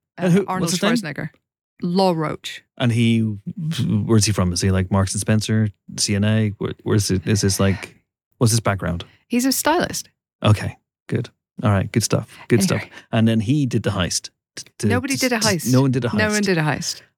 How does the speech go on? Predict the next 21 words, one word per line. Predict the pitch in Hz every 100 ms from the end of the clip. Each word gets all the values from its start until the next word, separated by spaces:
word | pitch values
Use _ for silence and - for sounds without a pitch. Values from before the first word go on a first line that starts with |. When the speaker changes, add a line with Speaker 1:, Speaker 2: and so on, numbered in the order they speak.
| -
Speaker 2:
All | 110
right, | 104 85 -
sure. | - 92 90 _ _ - -
Speaker 1:
Okay, | 190 185 - -
yeah. | 165
For | 185
Speaker 2:
Wink, | 240
Speaker 1:
the, | 247
for | 269
the, | 247
per-, | 302
as | -
Speaker 2:
wink, | -
Speaker 1:
your | 269
lawyer, | 262 240 185
Chris, | - -
nobody | 185 185 110
Speaker 2:
wink. | 110 110
Speaker 1:
did | -
a |
heist. | - -